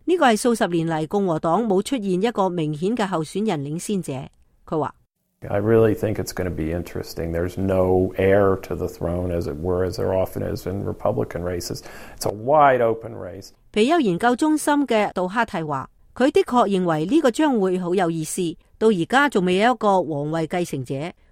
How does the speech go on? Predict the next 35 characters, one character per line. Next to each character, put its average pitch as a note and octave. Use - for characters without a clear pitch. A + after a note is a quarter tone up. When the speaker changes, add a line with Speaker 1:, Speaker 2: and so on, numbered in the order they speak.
Speaker 1:
過 B3
去 B3
喺 C#4
共 G3+
和 D3+
黨 F3+
選 G#3
舉 F#3+
之 A3+
中， A3+
通 D#4+
常 D#3+
會 F#3
有 F3
咁 F3
樣 G#3
嘅 G3+
人 C#3+
出 G#3
現， D3
但 A3+
係 G3
而 -
家 C#4
卻 A3+
係 G3
一 A3+
個 G#3
完 D#3
全 D3+
開 A#3
放 E3+
嘅 D3+
競 D3
爭。 D#3